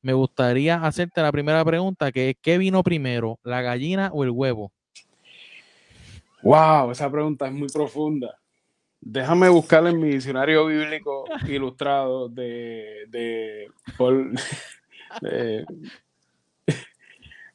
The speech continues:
Speaker 2: porque eso de, eso es una pregunta demasiado. Pero mira, este, yo entiendo que en base a lo que, a poquito que hemos leído, yo creo que Dios creó la,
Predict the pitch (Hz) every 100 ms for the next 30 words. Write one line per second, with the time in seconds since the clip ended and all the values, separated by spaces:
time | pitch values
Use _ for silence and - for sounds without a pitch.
0 | _ 120 120 123 120 123 139 151 143 139
1 | 123 123 123 131 147 151 151 131 131 131
2 | 123 120 120 120 117 123 123 131 160 185
3 | - _ - - 135 127 - 131 127 120
4 | 110 104 _ _ _ _ _ _ _ _
5 | 101 135 135 160 170 185 180 - 160 151
6 | 143 139 135 120 110 104 _ _ _ _
7 | _ _ _ 123 127 131 139 131 131 131
8 | 123 127 123 123 127 156 185 185 185 185
9 | 190 196 190 143 135 170 170 147 139 131
10 | 135 - 147 151 156 147